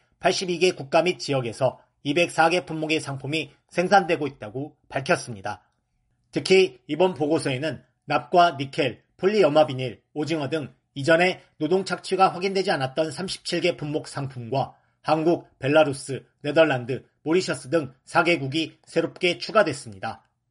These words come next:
보고서는 볼리비아에서 인듐의 원료인 아연을 생산할 때 아동 노동을 이용하는데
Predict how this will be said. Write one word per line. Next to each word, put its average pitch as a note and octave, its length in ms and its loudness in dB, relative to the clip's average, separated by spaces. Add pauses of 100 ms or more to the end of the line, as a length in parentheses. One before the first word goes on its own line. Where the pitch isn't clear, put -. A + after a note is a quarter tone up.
(140)
보고서는 D3+ 540 0 (180)
볼리비아에서 E3+ 840 4 (160)
인듐의 F3 440 2
원료인 D#3+ 440 0
아연을 D3 400 0
생산할 C3 480 -6
때 C3+ 240 -6 (180)
아동 F#3 320 2
노동을 D#3+ 360 0
이용하는데 C3 640 -4